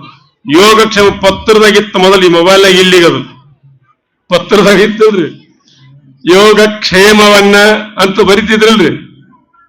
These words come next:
ಪತ್ರನ ನೋಡಿಲಿ ಹುಡುಗರು. ಎಲ್ಲಿ ಮೊಬೈಲ್ ಬಂದಂತ, ಎಲ್ಲಿ ಪತ್ರ, ಎಲ್ಲಿ ನಿಮ್ಮ ಯೋಗಕ್ಷೇಮ ಅಂತ ಅಂತಾರ. ಯೋಗಕ್ಷೇಮವನ್ನ ಆ ಭಗವಂತ ಏನಂತಾನಂದ್ರ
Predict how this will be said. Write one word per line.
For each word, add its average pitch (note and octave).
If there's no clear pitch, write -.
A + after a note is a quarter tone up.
ಪತ್ರನ A3
ನೋಡಿಲಿ G3+
ಹುಡುಗರು. D#3
ಎಲ್ಲಿ E3
ಮೊಬೈಲ್ F3
ಬಂದಂತ, E3+
ಎಲ್ಲಿ F3+
ಪತ್ರ, D#3+
ಎಲ್ಲಿ D3+
ನಿಮ್ಮ F#3
ಯೋಗಕ್ಷೇಮ G#3
ಅಂತ G3
ಅಂತಾರ. D#3+
ಯೋಗಕ್ಷೇಮವನ್ನ A3
ಆ F#3+
ಭಗವಂತ F#3
ಏನಂತಾನಂದ್ರ G#3